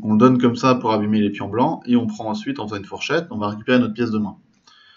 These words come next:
Euh, pas idiot, pas idiot de jouer comme ça. Mais ok, puis on prend, bon, bah, il a pris ici, E cinq, donc, euh, attaque le fou,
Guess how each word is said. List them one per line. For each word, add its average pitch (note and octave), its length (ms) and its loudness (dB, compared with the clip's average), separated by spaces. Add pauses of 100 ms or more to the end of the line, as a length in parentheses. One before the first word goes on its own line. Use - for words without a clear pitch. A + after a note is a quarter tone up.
(360)
Euh, F#2 680 -8 (760)
pas C3 100 2
idiot, G#2+ 240 4 (140)
pas A2+ 120 -2
idiot G#2 180 -2
de G#2 40 -4
jouer F#2+ 140 -10
comme F2 160 -16
ça. - 180 -14 (680)
Mais A#2 240 6
ok, A#2+ 200 0
puis G#2 120 -10
on G2 80 -4
prend, G3+ 440 -2 (360)
bon, F#2 140 -14
bah, - 140 -14
il - 60 -14
a - 60 -12
pris - 180 -12
ici, B2 380 -6 (720)
E A2+ 100 2
cinq, F3+ 540 -2 (1040)
donc, G#2 420 -8
euh, G2 140 -6
attaque G#2+ 320 -4
le G2+ 120 -2
fou, A2 440 -8